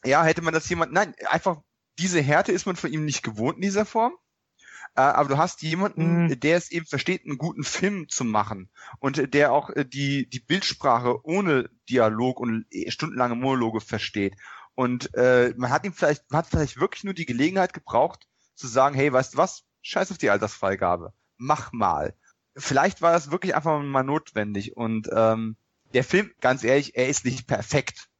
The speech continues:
Speaker 1: Also rein, was jetzt die Story anbelangt, so im dritten Akt, äh, und auch der, der
Speaker 2: Mhm.
Speaker 1: Bösewicht wird stark eingeführt und später macht man auch wenig draus.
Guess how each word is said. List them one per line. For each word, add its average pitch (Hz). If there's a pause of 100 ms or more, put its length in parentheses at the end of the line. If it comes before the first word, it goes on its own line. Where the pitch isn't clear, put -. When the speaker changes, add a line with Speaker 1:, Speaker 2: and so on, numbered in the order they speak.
(160)
Speaker 1:
Also 123
rein, 135
was 135
jetzt -
die 104
Story 175
anbelangt, 135
so 110
im 120
dritten 165 (100)
Akt, - (460)
äh, 139
und 135
auch 131
der, 127
der 123
Speaker 2:
Mhm. 131
Speaker 1:
Bösewicht 175
wird 143
stark 127
eingeführt 170
und -
später 131
macht 127
man 131
auch 127
wenig 160
draus. 147